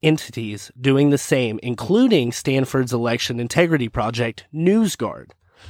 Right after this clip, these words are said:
the Global Disinformation Index, and others,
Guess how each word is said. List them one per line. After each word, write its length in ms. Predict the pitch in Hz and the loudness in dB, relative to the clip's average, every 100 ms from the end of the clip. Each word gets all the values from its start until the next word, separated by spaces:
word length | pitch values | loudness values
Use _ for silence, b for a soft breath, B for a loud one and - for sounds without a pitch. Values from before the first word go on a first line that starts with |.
| b | b
the 100 | 139 | -4
Global 560 | 120 110 113 131 147 156 | -4 -4 2 2 2 2
Disinformation 840 | 165 - 170 - 170 175 214 147 | 2 2 0 2 2 4 4 0
Index, 560 | 101 117 113 110 - - - | -2 -6 -6 -8 -12 -16 -2
and 160 | 160 - | 0 2
others, 560 | 190 202 104 - - | 0 0 -6 -10 -18